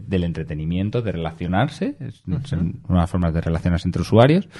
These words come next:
Speaker 1: porque tú tienes una identidad virtual que se puede relacionar con otros seres.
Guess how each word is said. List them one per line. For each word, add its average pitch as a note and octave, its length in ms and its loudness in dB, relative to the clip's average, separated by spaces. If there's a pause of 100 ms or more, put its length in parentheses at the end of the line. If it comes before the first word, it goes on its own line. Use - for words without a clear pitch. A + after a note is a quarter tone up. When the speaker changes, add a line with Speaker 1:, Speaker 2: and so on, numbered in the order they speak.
(480)
Speaker 1:
porque A2+ 220 10
tú G#2+ 100 10
tienes G#2 280 8
una A2 120 10
identidad G#2 500 8
virtual A#2+ 540 6 (760)
que B2 100 4
se A#2 180 4
puede A2+ 320 4
relacionar G2+ 460 0
con F#2+ 140 -2
otros E2 260 -8
seres. F2 420 -14